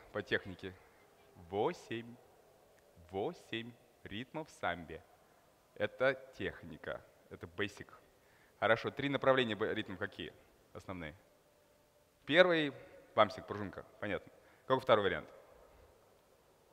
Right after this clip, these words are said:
Второй вариант — ритма. Ну, только не говорите, что не знаете на вашем-то уровне. Ну? Правильно, флэт, плоский. Все варианты, когда мы делаем батакады, да,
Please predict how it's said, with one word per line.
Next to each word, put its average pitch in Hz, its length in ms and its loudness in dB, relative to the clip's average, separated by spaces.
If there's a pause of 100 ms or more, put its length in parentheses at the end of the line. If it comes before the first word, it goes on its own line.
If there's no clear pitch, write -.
(360)
Второй 120 280 4
вариант — 117 280 2
ритма. 113 340 -6 (420)
Ну, 123 120 -2
только 156 180 -2
не 156 60 -4
говорите, 151 220 4
что 139 80 -6
не 117 80 -4
знаете 90 380 -4 (1300)
на 110 120 0
вашем-то 104 320 2
уровне. 95 320 -6 (480)
Ну? 143 180 -6 (1700)
Правильно, 95 320 4
флэт, 117 320 8 (380)
плоский. 110 400 0 (100)
Все 139 280 2
варианты, 127 360 6
когда 104 200 0
мы 101 120 -4
делаем 98 440 2 (480)
батакады, 131 880 8 (200)
да, 123 380 0